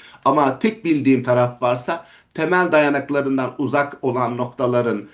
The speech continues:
biraz daha istikrara kav-, kavuşması, para akışlarının netleşmesi sonucu, e, bence, e, i-, i-,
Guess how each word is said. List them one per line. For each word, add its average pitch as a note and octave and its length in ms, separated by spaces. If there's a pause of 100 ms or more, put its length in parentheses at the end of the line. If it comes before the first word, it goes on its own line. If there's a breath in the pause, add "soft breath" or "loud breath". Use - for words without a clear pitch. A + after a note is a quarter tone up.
(340 soft breath)
biraz D#3+ 340
daha A#2 180
istikrara B2 640
kav-, A2 300
kavuşması, G#2+ 680 (580 soft breath)
para D3+ 240
akışlarının B2 800
netleşmesi B2+ 680
sonucu, B2+ 680
e, B2+ 180
bence, C#3+ 600
e, B2+ 280
i-, C3 380
i-, - 180